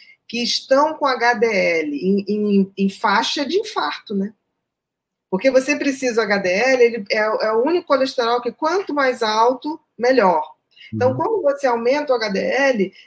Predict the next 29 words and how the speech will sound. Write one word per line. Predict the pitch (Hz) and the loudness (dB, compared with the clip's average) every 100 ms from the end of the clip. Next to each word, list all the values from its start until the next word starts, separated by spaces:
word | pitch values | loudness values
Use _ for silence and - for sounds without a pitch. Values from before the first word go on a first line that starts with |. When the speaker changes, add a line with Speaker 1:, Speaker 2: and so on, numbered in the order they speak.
| _ | _
Speaker 1:
você | 180 233 269 | 0 2 2
diminui | 262 262 294 269 294 | 0 0 0 0 0
o | |
risco | 277 277 - | -2 -4 -2
cardíaco. | 294 320 233 240 208 - 139 _ _ _ _ | -4 -4 -6 -4 -4 -6 -18 _ _ _ _
Ele | 190 196 | 0 2
tem | 233 | 0
que | 233 | 2
ser, | 254 | 2
no | 247 | 2
mínimo, | 320 262 262 269 | -2 -2 0 0
acima | 269 277 - 254 277 | 0 -2 -4 -2 -2
de | 277 | -2
quarenta | 277 269 269 | -2 -2 0
e | 285 | -2
cinco. | - 240 202 - - _ _ _ _ | 0 0 0 -4 -18 _ _ _ _
Só | - - - - 277 370 | -8 -4 -2 0 0 -2
que | - | -6
tem | 226 - 247 269 202 | -2 2 2 2 -4
que | 208 | -10
quem | 202 311 392 | -4 -2 0
toma | 269 254 220 | 0 2 0
bomba | 185 220 247 196 156 127 _ _ | 0 0 0 0 -2 -4 _ _
tem, | 247 247 | 2 2
no | 311 | 0
máximo, | 330 254 277 269 285 | 2 4 4 0 -6
trinta | 277 277 277 | -6 -4 -4
e | |
seis. | 277 226 180 156 - | -4 -4 -4 -6 -16